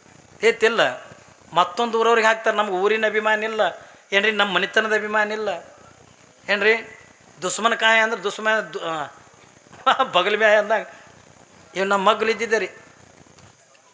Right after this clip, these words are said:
ಮತ್ತೊಬ್ಬ ಖುಷಿ ಪಡಂಗಿಲ್ಲ ಬೆಳೆದು ನೋಡಿ, ಬೆಳೆದು ನೋಡಿ ಖುಷಿ ಪಡೋರು ನಿನ್ನ ತಂದೆ ತಾಯಿ. ತಂದೆ ತಾಯಿಯನ್ನು ಆರಾಧನೆ ಮಾಡ್ರಿ. ಇಲ್ಲಿ ಮಹಾದೇವಿ ಅಕ್ಕ ಅಷ್ಟು ವೈರಾಗ್ಯ ತಾಳ್ಯಾಳೆ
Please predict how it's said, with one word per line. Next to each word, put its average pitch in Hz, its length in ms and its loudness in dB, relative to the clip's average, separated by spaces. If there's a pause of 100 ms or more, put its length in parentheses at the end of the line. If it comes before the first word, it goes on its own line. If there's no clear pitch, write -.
ಮತ್ತೊಬ್ಬ 214 360 0 (280)
ಖುಷಿ 220 200 -2
ಪಡಂಗಿಲ್ಲ 233 440 0
ಬೆಳೆದು 220 260 2
ನೋಡಿ, 202 320 0 (440)
ಬೆಳೆದು 220 300 2
ನೋಡಿ 240 160 4
ಖುಷಿ 254 260 -4
ಪಡೋರು 254 280 2
ನಿನ್ನ 254 180 -4
ತಂದೆ 233 300 -2
ತಾಯಿ. 233 240 -2 (3000)
ತಂದೆ 320 240 6
ತಾಯಿಯನ್ನು 349 320 6
ಆರಾಧನೆ 330 340 6
ಮಾಡ್ರಿ. 330 240 4
ಇಲ್ಲಿ 269 160 4
ಮಹಾದೇವಿ 277 460 6
ಅಕ್ಕ 311 180 4
ಅಷ್ಟು 302 400 4
ವೈರಾಗ್ಯ 302 420 6
ತಾಳ್ಯಾಳೆ 311 720 4